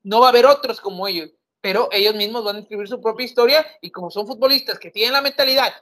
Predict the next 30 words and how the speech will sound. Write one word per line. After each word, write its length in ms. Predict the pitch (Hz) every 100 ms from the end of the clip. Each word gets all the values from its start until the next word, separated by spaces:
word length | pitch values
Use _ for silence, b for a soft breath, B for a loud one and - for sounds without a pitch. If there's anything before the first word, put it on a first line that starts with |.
| _
mucho 460 | 214 302 262 240 196
más 160 | 208
grande 240 | 277 285 285
que 120 | 277
la 140 | 254
de 100 | 247
Neymar, 420 | 233 214 240 277 220
y 100 | 190
que 100 | 185
jugadores 580 | 180 170 226 233 - _ _
que 120 | 202
les 140 | 190 185
encanta 540 | 185 - 247 240 269
ser 420 | 254 254 233 - -
el 200 | 185 -
centro 280 | 233 240
de 60 | 247
atención, 420 | 220 208 226 240
pero 200 | 220 262
que 100 | -
en 120 | 180
la 140 | 175 175
cancha 320 | 247 196 185
realmente 400 | 175 202 220 226
no 120 | 240
rinden 300 | 247 247 247
al 160 | 214 208
cien 140 | 240
por 160 | - 233
ciento, 340 | 277 240 185